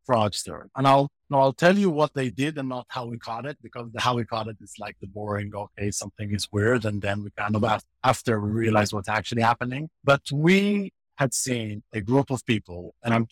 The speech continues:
specifically saying group of people because it was not just one very notable persona, it was more the methodology. They were buying first class tickets, Delta Airlines, from M I A, Miami Airport,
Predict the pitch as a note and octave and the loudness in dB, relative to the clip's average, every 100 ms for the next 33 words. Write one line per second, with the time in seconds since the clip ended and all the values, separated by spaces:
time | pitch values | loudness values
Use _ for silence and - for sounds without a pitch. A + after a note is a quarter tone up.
0 | _ _ C3 E3 D#3+ D3+ D3 C#3 A#2+ B2+ | _ _ 0 2 2 2 0 0 -2 0
1 | B2+ B2+ A#2 B2+ A#2 A2+ _ B2 B2+ C3 | 2 0 2 2 2 0 _ -2 0 4
2 | B2+ C3 C3 - C3 A#2 A#2+ A#2 A2+ A2 | 4 4 2 -4 -4 0 2 2 -2 -4
3 | G#2+ G#2+ G#2+ G#2 G2+ G2+ G2 G2 A#2+ A2 | -4 -4 -6 -8 -8 -14 -10 -8 -6 -6
4 | G#2 G2 A2 A2 G#2 G2+ - A2 G#2+ G2 | -8 -10 -8 -8 -8 -12 -10 -4 -4 -6
5 | - - _ C3+ F3 G3 F3 C3+ B2+ A#2 | -12 -16 _ 6 8 6 4 4 6 4
6 | A2 A2+ _ _ - D#3+ F3 - - D3+ | 0 -4 _ _ 0 4 4 0 -6 -2
7 | B2+ A#2+ A#2 - _ - A#2+ G2 - - | -2 -2 -6 -18 _ -10 -10 -12 -20 -20
8 | _ _ - C#3 D3+ D#3+ B2 A#2+ G2+ F#2 | _ _ -2 -2 0 -2 0 0 -2 -6
9 | F#2+ F#2+ _ _ - B2 A2+ A2+ - - | -14 -20 _ _ -10 -4 -2 -4 -6 -6
10 | C3 D3 D3+ C#3 A#2 A2 B2 _ A2+ A#2 | 0 4 4 2 -2 -6 -8 _ -10 -8
11 | B2 B2 G2 - F#2+ F#2+ | -6 -8 -12 -16 -20 -20